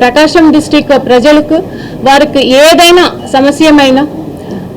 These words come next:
జిల్లా అభివృద్ధిలో వారి యొక్క సలహాలు, సూచనలు ఏదైనా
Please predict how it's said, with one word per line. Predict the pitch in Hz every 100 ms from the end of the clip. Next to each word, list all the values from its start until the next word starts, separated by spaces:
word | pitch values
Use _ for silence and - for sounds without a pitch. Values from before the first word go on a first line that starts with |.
| - 214
జిల్లా | 277 330 349 349 -
అభివృద్ధిలో | 254 339 330 330 320 320 311
వారి | 330 - 254 269 294
యొక్క | 285 - 269 262 - - - - -
సలహాలు, | 294 311 320 302 294 285 - - -
సూచనలు | - 330 339 370 320 294 311 254 - -
ఏదైనా | 254 294 302 339 330 277